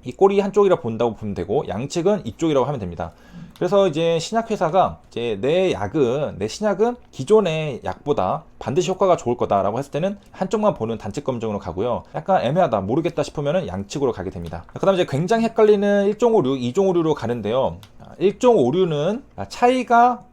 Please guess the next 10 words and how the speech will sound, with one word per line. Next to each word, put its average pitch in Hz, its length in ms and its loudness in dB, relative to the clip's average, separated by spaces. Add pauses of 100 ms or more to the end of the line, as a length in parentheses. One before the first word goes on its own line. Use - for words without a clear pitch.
없음에도 233 880 2
차이가 226 420 -2
있다고 185 460 0
판정한 180 340 -2
오류고요. 107 600 -2 (340)
이 131 120 -2
종 196 220 6
오류는 156 500 -2 (180)
차이가 233 640 0 (160)
있음에도 233 920 0